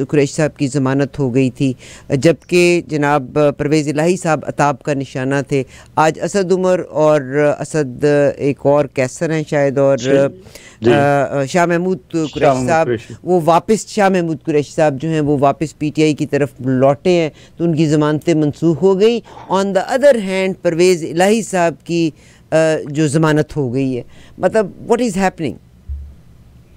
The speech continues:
Speaker 2: लेकिन, अ, आप देखें ना, परवेज़ इलाही साहब पुराने खिलाड़ी हैं, उन्होंने कमाल क्या किया, उनकी ज़मानत हुई,
Speaker 1: हम्म।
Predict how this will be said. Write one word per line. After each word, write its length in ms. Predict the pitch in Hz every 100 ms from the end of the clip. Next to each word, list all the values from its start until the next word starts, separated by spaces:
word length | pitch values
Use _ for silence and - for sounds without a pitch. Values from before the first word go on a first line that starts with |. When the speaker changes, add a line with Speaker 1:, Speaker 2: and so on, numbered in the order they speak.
| - - - - -
Speaker 2:
लेकिन, 340 | 151 131 156 156
अ, 40 | 143
आप 340 | 143 131 131
देखें 300 | 135 131 131
ना, 60 | 196
परवेज़ 320 | 156 127 143
इलाही 180 | 156 147
साहब 160 | 156 -
पुराने 260 | 127 139 147
खिलाड़ी 320 | 127 117 117
हैं, 240 | 120 104 - _ -
उन्होंने 220 | 127 131
कमाल 320 | - 131 135
क्या 160 | 135 147
किया, 260 | - 123 139 - _ _ _ _ _ _ - _ -
उनकी 220 | 143 135
ज़मानत 360 | 127 113 131 147
हुई, 240 | 127 147 - _ _ -
Speaker 1:
हम्म। 140 | 123